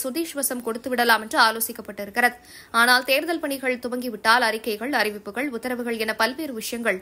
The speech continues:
தலைமை கழகத்திலிருந்து தரப்பட வேண்டும். அதில் பொதுச் செயலாளர் என்கிற வகையில் கேப்டன் தான் இப்போது வரை கையெழுத்து போட்டு வருகிறார். இனிமேல் கேப்டனின் பெயரில் அறிக்கைகளோ, அறிவிப்புகளோ, உத்தரவுகளோ வந்தால் நம் கட்சிக்காரர்கள் கூட அதை நம்ப மாட்டார்கள். பொது வெளியில் கட்சியின் நம்பகத்தன்மையும் கேள்விக்குள்ளாக்கப்படும்.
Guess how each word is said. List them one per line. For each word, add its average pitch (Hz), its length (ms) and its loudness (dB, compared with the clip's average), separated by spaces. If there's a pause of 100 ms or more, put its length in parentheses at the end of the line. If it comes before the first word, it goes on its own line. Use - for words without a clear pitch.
(340)
தலைமை 349 320 2
கழகத்திலிருந்து 302 720 0
தரப்பட 202 340 -8
வேண்டும். 208 240 -10 (260)
அதில் 294 240 2
பொதுச் 339 240 2
செயலாளர் 302 480 4
என்கிற 254 280 0
வகையில் 247 360 -6
கேப்டன் 254 400 2
தான் 294 180 2
இப்போது 311 340 -6
வரை 247 200 0
கையெழுத்து 233 420 -2
போட்டு 196 220 -12
வருகிறார். 190 320 -4 (340)
இனிமேல் 311 320 2
கேப்டனின் 294 480 2
பெயரில் 262 320 2
அறிக்கைகளோ, 220 480 0 (120)
அறிவிப்புகளோ, 233 520 -2 (100)
உத்தரவுகளோ 240 580 -4
வந்தால் 220 280 2 (240)
நம் 277 160 0
கட்சிக்காரர்கள் 330 720 2
கூட 262 160 0
அதை 233 160 0
நம்ப 196 220 -10
மாட்டார்கள். 196 500 -4
பொது 247 220 2
வெளியில் 233 340 -4
கட்சியின் 247 380 -2
நம்பகத்தன்மையும் 226 760 -4
கேள்விக்குள்ளாக்கப்படும். 214 800 -2